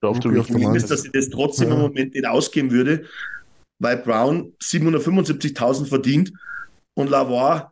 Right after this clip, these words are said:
Speaker 3: achthundertsiebzig oder achthundertachtzigtausend. Das ist
Speaker 2: Park,
Speaker 3: jetzt genau
Speaker 2: äh,
Speaker 3: diese
Speaker 2: Parkröten, nee,
Speaker 3: Ja.
Speaker 2: Parkröten hat man noch offen, Alex.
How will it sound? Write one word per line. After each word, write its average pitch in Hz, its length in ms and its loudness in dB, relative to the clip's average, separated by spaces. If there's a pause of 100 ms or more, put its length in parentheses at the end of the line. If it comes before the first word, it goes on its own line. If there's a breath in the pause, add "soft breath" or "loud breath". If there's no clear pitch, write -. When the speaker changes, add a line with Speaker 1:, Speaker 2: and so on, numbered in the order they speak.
Speaker 3:
achthundertsiebzig 143 760 0
oder 135 160 2
achthundertachtzigtausend. 135 1000 -2 (220 soft breath)
Das 127 140 0
ist 98 60 0
Speaker 2:
Park, - 280 0
Speaker 3:
jetzt - 100 -6
genau 156 240 -2
Speaker 2:
äh, 170 40 -2
Speaker 3:
diese 180 120 -2
Speaker 2:
Parkröten, 151 720 0
nee, 156 160 2
Speaker 3:
Ja. 147 140 0
Speaker 2:
Parkröten 160 460 2
hat 147 100 -2
man 147 120 0
noch 113 100 0
offen, 117 200 -2
Alex. 95 400 -2